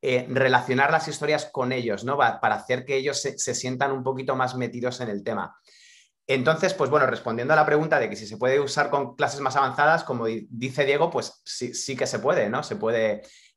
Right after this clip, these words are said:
Y habrá estudiantes quizás que pongan o que, que co-, son como muy cool, "Oh, esto es para más pequeños", pero bueno, entonces ya es dependiendo de cada clase, quizás a lo mejor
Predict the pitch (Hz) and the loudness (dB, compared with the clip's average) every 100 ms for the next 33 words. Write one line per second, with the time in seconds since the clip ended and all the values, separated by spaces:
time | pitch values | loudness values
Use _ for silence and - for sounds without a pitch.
0 | - 123 120 123 120 143 165 165 165 151 | -6 -4 0 4 6 6 6 4 0 0
1 | 165 165 - 151 156 160 - 156 151 147 | 0 0 -6 -4 0 0 0 0 0 2
2 | 139 139 127 127 110 - _ - 113 - | 2 0 0 -2 -4 -12 _ -20 -8 -4
3 | 123 110 - 139 139 147 135 143 127 - | -4 -6 -8 -6 -2 -2 0 -2 -4 -2
4 | 151 151 - 139 127 123 131 - 127 120 | 0 0 4 6 6 2 -4 0 0 0
5 | 123 123 120 123 101 - 104 - - _ | -2 -4 -4 -4 -4 -4 -4 -4 -8 _
6 | _ - 131 156 - 135 139 139 147 156 | _ -2 2 2 2 -2 -2 2 4 4
7 | 151 - 131 131 131 123 123 139 151 151 | 2 -6 0 2 2 2 2 2 2 2
8 | 147 147 147 139 139 - 160 165 - _ | 2 4 4 4 2 2 -2 -4 -10 _
9 | _ - 123 - 147 147 147 135 151 151 | _ -12 -6 2 4 4 2 0 2 2
10 | - - | 2 -8